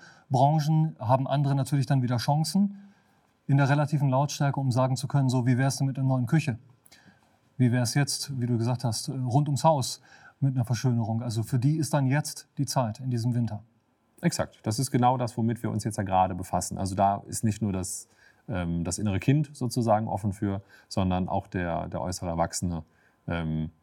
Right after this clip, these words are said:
Speaker 2: ja, akzeptiert langsam, dass es jetzt die Zeit dafür ist, das, das Heim sozusagen,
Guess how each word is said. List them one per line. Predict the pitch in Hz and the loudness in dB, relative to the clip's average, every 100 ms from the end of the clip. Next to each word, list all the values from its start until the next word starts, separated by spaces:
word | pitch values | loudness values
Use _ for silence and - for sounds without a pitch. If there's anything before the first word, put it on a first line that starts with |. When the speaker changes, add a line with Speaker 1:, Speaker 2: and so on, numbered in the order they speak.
| _ _ | _ _
Speaker 2:
ja, | 101 98 | 2 2
akzeptiert | - 107 - 120 120 | 2 -2 2 2 4
langsam, | 104 104 113 104 98 98 101 | 4 4 4 2 0 0 -2
dass | - - 87 92 - | -8 -10 -4 -2 -2
es | 95 - - | -4 -4 -4
jetzt | 92 - | -6 -4
die | 95 | -6
Zeit | - 82 87 | -2 -2 -2
dafür | 87 - 87 | -6 -6 -8
ist, | 85 - | -8 -10
das, | 78 - | -10 -12
das | - - - | -12 -8 -2
Heim | 85 87 | -2 -2
sozusagen, | 82 - 82 82 82 | -8 -8 -6 -4 -6